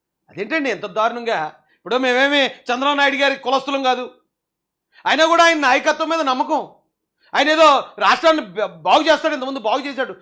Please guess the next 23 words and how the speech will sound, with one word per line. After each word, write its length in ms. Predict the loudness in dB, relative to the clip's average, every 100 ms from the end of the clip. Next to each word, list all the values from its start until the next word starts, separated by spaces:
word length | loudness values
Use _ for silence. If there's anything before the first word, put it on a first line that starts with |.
| _
అలా 140 | -2 0
బాగు 220 | 2 0
చేస్తాడని 420 | -2 -4 -4 -4
నమ్మకంతో 500 | -6 -6 -6 -2 -2 -4 _
మాలాంటి 380 | 0 4 4 4
వాళ్ళమే, 400 | 2 2 0 -2 -8 -4
ఏ 180 | 4 4
పదవి 320 | 6 4 4
లేకపోయినా 380 | 2 2 0 -2
ఏమి 160 | -2
లేకపోయినా 500 | 0 0 -2 -2 -2 -4 -4
మాలాంటి 340 | 0 2 2 0
ఎంతోమంది 480 | -4 0 2 2
కార్యకర్తలు 640 | 2 0 0 -4 -2 -4 -4 -8 -6
ఆ 40 |
పార్టీ 280 | -2 -2 -2
కోసం 220 | -4 -4
పనిచేస్తూ 400 | -6 -6 -6 -6
ఉంటే, 460 | -8 -8 -10 -12 _ _
అదే 220 | 0 2
సామాజిక 400 | 4 2 2 -2
వర్గంలో 280 | -2 -2 -6
ఉండి, 400 | -8 -6 -8 -8